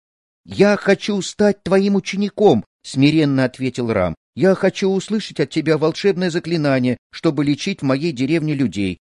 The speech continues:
Я пришёл не с пустыми руками, видишь, вот подарок.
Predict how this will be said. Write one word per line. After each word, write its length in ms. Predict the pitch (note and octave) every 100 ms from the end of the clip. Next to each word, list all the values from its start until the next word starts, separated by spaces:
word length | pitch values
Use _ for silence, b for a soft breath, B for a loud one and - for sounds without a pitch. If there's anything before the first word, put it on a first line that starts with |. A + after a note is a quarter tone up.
| _ -
Я 160 | E3
пришёл 340 | E3 D#3+ F#3 F3
не 140 | F3+
с 40 |
пустыми 420 | - F#3+ - E3 F3
руками, 440 | F3+ - C#3 A2
видишь, 340 | B2 F#3 D3+
вот 240 | A#2+ E3+ -
подарок. 560 | E3+ A#2+ C#3+ E3+ -